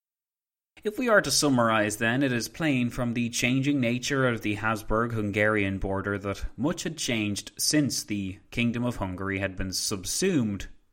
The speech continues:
between the two great rivals. In that span of a hundred and fifty years, beginning with the Battle of Mohacs in fifteen twenty-six,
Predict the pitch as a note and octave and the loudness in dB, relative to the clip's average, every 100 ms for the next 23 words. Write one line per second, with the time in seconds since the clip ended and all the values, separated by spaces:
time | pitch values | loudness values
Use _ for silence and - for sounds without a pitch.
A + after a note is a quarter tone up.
0 | _ - C3 C3+ G#2 G#2 A2+ - F2+ F2 | _ -6 -2 -2 -2 -4 -4 -4 -4 -6
1 | F2+ E2 G2+ F#2+ F#2+ F#2+ F#2 - _ _ | -8 -8 -4 -4 -4 -8 -12 -18 _ _
2 | _ - - - - G3 G3+ - - C3+ | _ -20 -20 -20 -10 -4 -2 -2 0 4
3 | B2 D3 D3+ A2 A#2 A#2+ A2 G#2+ - A#2 | 4 4 0 -2 -2 -2 -2 -4 -4 -6
4 | - A2+ A2 A2 B2 B2 G#2 G#2 A2+ C3 | -4 -4 -2 -2 -2 -4 -8 -4 -2 0
5 | A2+ G#2 G2 F2+ F#2+ F#2+ F#2+ F#2+ F#2+ F#2 | 0 -2 -6 -4 -2 -2 -4 -2 -4 -2
6 | F#2+ G#2+ - F#2 F2 F2 - - _ - | 0 -2 -4 -6 -8 -10 -14 -20 _ -14
7 | F#2 - F#2 F2+ - F#2 F2+ - C#3 C#3 | -12 -8 -6 -4 -4 -6 -6 -2 -2 -2
8 | - | -6